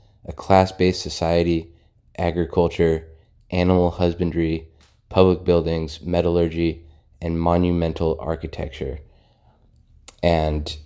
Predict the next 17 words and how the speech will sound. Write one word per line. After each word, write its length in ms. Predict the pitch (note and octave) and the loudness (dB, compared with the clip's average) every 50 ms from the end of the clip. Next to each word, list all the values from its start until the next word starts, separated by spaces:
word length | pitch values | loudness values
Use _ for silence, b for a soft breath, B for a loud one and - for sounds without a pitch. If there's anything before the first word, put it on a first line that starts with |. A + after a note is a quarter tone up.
| - - - - - - - - - _ _ _ _ _ _ _ _ _ - - - - - - - - | -20 -20 -20 -20 -20 -20 -20 -20 -20 _ _ _ _ _ _ _ _ _ -20 -20 -20 -20 -20 -20 -12 -8
this 320 | F2 E2+ G2 F#2 - - | 2 4 4 4 4 2
area, 460 | - F#2 F#2 F2 F2+ F#2 F#2+ F#2+ F#2+ | 2 4 4 6 6 6 6 6 6
Mexico 720 | F#2 F2+ F2 F2 - - F2+ - - F#2 F2+ F2+ F2 F2+ | 4 4 0 0 -2 -4 -8 -4 0 2 4 4 4 2
and 540 | - - E2+ D#2+ D#2+ D#2+ D#2 D#2 D#2 D2+ - - - - _ _ _ _ _ _ _ _ _ | 0 -2 -6 -6 -4 -6 -6 -6 -8 -8 -10 -14 -20 -20 _ _ _ _ _ _ _ _ _
the, 300 | E2 D#2+ D#2+ D#2 D2+ C2+ - | -6 -6 -4 -6 -8 -8 -6
the 80 | - E2+ | -4 0
Yucatan, 720 | E2+ F2+ F#2 - - - - F2+ F2 F2 E2 E2 E2 D#2+ | 0 0 0 0 -4 -4 0 2 2 2 2 0 -2 -2
Central 360 | - F#2 F2 E2 - F2 E2+ | -2 -2 -2 2 2 2 2
America, 600 | E2 E2 E2 E2+ E2+ E2+ E2 - F2+ E2+ E2 - | 2 0 2 2 2 2 2 0 0 0 0 0
is 160 | - D#2 D2+ | -4 -8 -8
all 640 | - - - F2 F2 E2+ E2 E2+ E2 D#2 - b b b b b b b b b b b _ _ _ _ _ _ _ - - _ - _ | -8 -2 0 2 4 4 4 2 0 0 -4 b b b b b b b b b b b _ _ _ _ _ _ _ -20 -20 _ -20 _
considered 440 | - F2+ E2 - - E2+ E2+ E2 D#2 | -10 -10 -4 -2 0 2 2 0 0
to 60 | D#2 | -2
be 140 | D#2 E2 E2 | -2 -2 0
one 220 | D#2 D#2+ E2+ E2+ | 0 0 0 0
of 160 | E2+ D#2+ D2+ | 0 -2 -2
the 360 | D#2 D#2+ D#2+ D#2+ D#2 D#2 D2+ | -4 -4 -2 -2 -4 -4 -6